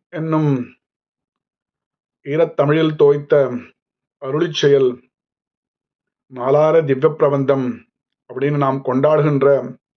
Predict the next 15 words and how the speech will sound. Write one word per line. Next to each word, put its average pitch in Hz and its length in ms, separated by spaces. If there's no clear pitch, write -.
ஸ்ரீ - 220
வைஷ்ணவர்களுடைய 143 1000
உண்மையான 139 480
ஒரு 143 140
ரத்னமான 151 560
ஒரு 151 140
பொக்கிஷமாக 151 680
கருதப்படுகின்ற 135 800
ஒரு 123 440
நூலான 143 460
நாலார 135 460
திவ்ய 127 220
பிரபந்தம் 135 720
நமக்கு 147 580
கிடைத்ததற்கு 156 1000